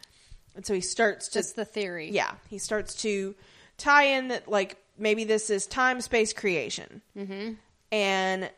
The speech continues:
Speaker 1: they think that when Coulson went in to drop the bomb, that some of his energy remained.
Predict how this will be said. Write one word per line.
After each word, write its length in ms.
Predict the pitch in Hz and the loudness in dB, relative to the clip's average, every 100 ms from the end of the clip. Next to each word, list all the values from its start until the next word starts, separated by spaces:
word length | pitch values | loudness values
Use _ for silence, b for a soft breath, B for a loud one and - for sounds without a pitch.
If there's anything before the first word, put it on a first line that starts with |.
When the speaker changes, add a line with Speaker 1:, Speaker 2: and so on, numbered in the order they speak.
| - | -16
Speaker 1:
they 300 | 196 214 220 | 0 4 4
think 300 | - 220 214 | 2 -6 -2
that 180 | 208 165 | -2 0
when 320 | 190 185 185 | 0 -2 -4
Coulson 520 | - 226 220 233 214 | -4 -2 -2 -2 -2
went 200 | 196 190 | -2 0
in 400 | 190 185 185 185 | 0 0 -2 -6
to 240 | - 202 185 | -6 -6 -2
drop 340 | 190 175 175 | 2 0 0
the 60 | 175 | 2
bomb, 720 | 233 311 226 190 185 190 202 _ b b b b b 185 | 6 8 8 8 4 0 -8 _ b b b b b 2
that 340 | 196 165 - | 4 4 2
some 380 | - - 247 233 | -8 -2 2 2
of 100 | 220 | 2
his 240 | 220 202 - | 0 -4 0
energy 420 | 202 196 196 196 | 0 0 -2 -4
remained. 800 | 185 180 185 175 165 160 160 170 | -4 -2 0 0 -2 -6 -8 -10